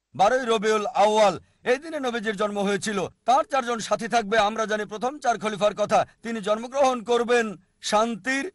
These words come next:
জায়গায় মক্কায়। তার জন্ম হবে মক্কার প্রধান গোত্র কুরাইশ বংশ। আরো বলছে তিনি উত্তর দিকে যাবেন, একটা গুহা থেকে ফিরে আসবেন। আর নবীজি মুহাম্মদ সাল্লাল্লাহু আলাইহি সাল্লাম মক্কা থেকে মদিনায় গিয়ে আবার এসেছিলেন। আরো অনেক আছে কল্কি অবতার সম্পর্কে।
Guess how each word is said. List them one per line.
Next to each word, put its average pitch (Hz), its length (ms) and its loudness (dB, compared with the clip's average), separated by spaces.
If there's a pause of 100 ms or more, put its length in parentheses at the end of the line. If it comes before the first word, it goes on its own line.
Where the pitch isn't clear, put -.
(160)
জায়গায় 208 560 4 (300)
মক্কায়। 214 560 2 (220)
তার 269 200 4
জন্ম 240 240 0
হবে 220 460 4 (180)
মক্কার 226 400 2
প্রধান 254 360 -2
গোত্র 220 300 -4
কুরাইশ 202 380 0
বংশ। 214 340 -2 (260)
আরো 285 260 2
বলছে 269 480 0 (120)
তিনি 233 140 -6
উত্তর 277 260 -8
দিকে 240 220 -4
যাবেন, 233 360 4 (160)
একটা 196 220 -4
গুহা 226 280 2
থেকে 269 240 -6
ফিরে 240 260 0
আসবেন। 220 440 2
আর 196 120 2
নবীজি 269 340 -8
মুহাম্মদ 247 320 -4
সাল্লাল্লাহু 214 320 -2
আলাইহি 208 200 0
সাল্লাম - 0 -
মক্কা 262 240 0
থেকে 214 340 -2 (200)
মদিনায় 220 400 0
গিয়ে 269 180 0
আবার 233 260 4
এসেছিলেন। 196 500 -4
আরো 226 220 0
অনেক 311 320 0
আছে 254 220 -2
কল্কি 240 280 -4
অবতার 220 280 -2
সম্পর্কে। 196 640 -4